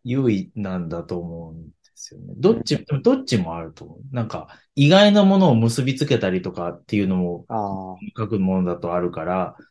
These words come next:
Speaker 1: それって、なんか、ね、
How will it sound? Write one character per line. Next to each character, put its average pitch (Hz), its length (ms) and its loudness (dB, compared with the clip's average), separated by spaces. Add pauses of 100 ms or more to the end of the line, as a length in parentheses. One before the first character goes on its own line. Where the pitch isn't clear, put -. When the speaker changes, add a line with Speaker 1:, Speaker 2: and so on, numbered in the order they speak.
Speaker 1:
そ - 160 0
れ 160 100 4
っ 156 40 0
て、 143 540 2 (1080)
な 113 120 -6
ん 104 100 -4
か、 76 240 -16 (720)
ね、 107 320 -2